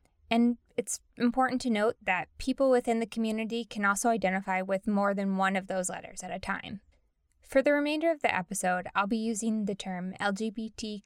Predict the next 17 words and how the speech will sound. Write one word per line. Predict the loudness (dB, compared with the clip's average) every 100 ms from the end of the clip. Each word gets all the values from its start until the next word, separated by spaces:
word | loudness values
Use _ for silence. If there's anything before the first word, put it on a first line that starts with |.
| -8
Q | -6 -6 -2
plus | -2 -2 -6 -10 0
or | 0 2 -2 -6 -2
L | 0
G | 0 -4
B | -4
T | -8 -10 -12
Q | -4 -2 0 -4
to | -2
encapsulate | -4 -2 -8 -6 -2 -2 -2 0
the | 2
multitude | 4 2 0 -4 -2 0
of | 0
sexual | 0 -2 -2 -2 0
and | 0 0
gender | -2 0
minorities | -2 0 0 0 -2 -4 -6 -8